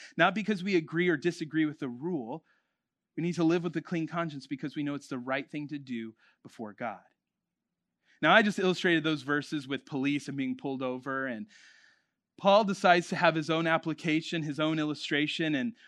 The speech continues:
why he chose this, I don't really know. You'll have to talk to him when you get to heaven, but in verses, starting in verse six, he talks about taxes.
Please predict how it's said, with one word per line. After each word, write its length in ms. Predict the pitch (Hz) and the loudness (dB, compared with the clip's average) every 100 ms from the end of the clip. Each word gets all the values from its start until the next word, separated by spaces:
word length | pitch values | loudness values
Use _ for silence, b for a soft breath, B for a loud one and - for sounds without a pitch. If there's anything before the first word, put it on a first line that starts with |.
| b | b
why 280 | 143 170 190 | 6 8 8
he 220 | - 165 | 2 -4
chose 400 | - 175 175 170 | 0 2 2 0
this, 220 | 180 165 - | -2 -2 2
I 160 | 147 | 2
don't 280 | 156 156 147 | 4 0 0
really 280 | 170 165 139 | -2 0 0
know. 440 | 151 190 147 185 | 2 2 2 0
You'll 140 | 156 156 | -2 0
have 160 | 156 | 0
to 80 | - | 0
talk 240 | 160 156 - | -2 -2 -2
to 80 | |
him 220 | 135 160 156 | -4 -4 -2
when 120 | 143 | -4
you 80 | 139 | -4
get 140 | 143 | -6
to 80 | 139 | -4
heaven, 400 | 147 147 143 147 | -2 0 -2 -2
but 260 | 147 139 B B B B | 0 0 B B B B
in 140 | 143 151 | -4 2
verses, 460 | 180 175 185 170 | 2 2 -2 -2
starting 280 | - 185 180 | 2 2 4
in 80 | 170 | 2
verse 220 | 165 156 | 0 -2
six, 360 | - 196 156 - | 0 2 2 -2
he 100 | 175 | -4
talks 240 | 165 156 - | 2 2 4
about 220 | 156 156 | 2 4
taxes. 720 | 196 165 - - 95 95 - | 4 4 2 -10 -14 -14 -20